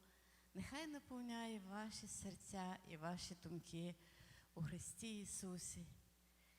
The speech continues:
Я так люблю цей віршик. І так мені хочеться триматись його, проходячи своє життя на цій землі. Я вже в такому віці, як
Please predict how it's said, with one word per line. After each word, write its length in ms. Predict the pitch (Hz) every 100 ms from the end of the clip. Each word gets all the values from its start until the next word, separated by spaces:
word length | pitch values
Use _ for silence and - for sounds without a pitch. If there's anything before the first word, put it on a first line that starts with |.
| -
Я 120 | 220
так 300 | 226 294 285
люблю 320 | 240 254 208
цей 300 | 214 - 226
віршик. 540 | 202 208 214 - - 202 - - - - - - - - - - - -
І 100 | -
так 220 | - 339 320
мені 180 | 320
хочеться 460 | 277 320 - - 285
триматись 760 | - 262 262 269 - 214 -
його, 340 | 247 233 254 254 - - - - - - - - -
проходячи 640 | - - 233 185 233 269 269
своє 340 | - 247 240
життя 400 | 214 220 254 233
на 120 | 233
цій 260 | 220 - 226
землі. 640 | 196 220 220 208 214 196 - - - - - - - - - - -
Я 160 | 226 285
вже 120 | 302
в 40 |
такому 520 | 285 285 - 285 277 254
віці, 540 | 254 277 - 240 226 - 202
як 200 | 208